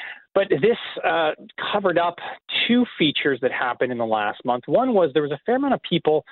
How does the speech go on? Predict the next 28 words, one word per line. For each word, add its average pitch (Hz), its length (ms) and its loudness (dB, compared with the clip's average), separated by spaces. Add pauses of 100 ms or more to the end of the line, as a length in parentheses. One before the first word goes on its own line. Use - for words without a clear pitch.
(320)
who 170 280 0 (120)
didn't 240 160 2
become 247 240 -2 (100)
unemployed, 151 600 2
but 127 100 0
they 139 100 2
lost 135 320 -2
the 131 60 -4
majority 123 440 0
of 110 100 0
their 110 200 0
hours. 139 520 0
So 131 80 -2
there 123 80 2
was 123 100 0
a 123 60 -4
big 170 160 0
uptick - 400 -4
in 113 80 -8
that 113 260 -2
in 139 100 -4
May. 143 240 -2 (540)
Uh, 143 220 0
and 170 120 2
the 175 140 4
other 254 240 2 (100)
piece 160 200 -2 (100)
that's 156 160 2